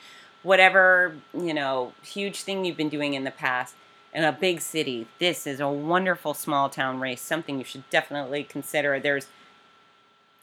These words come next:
a half, a five K, and a relay. So the relay, I imagine, would be,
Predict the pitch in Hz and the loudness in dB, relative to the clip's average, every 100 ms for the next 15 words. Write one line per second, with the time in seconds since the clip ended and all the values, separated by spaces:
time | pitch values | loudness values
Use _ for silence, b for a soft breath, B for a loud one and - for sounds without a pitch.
0 | - 156 151 196 208 240 - - 156 156 | -14 -10 4 8 8 6 0 6 6 6
1 | 165 151 - 160 147 139 151 123 107 - | 2 0 2 2 2 0 -4 -4 -6 -6
2 | 143 143 165 311 190 160 143 143 147 143 | -10 -4 0 2 4 4 4 2 2 0
3 | 139 139 135 131 131 | -6 -8 -8 -8 -10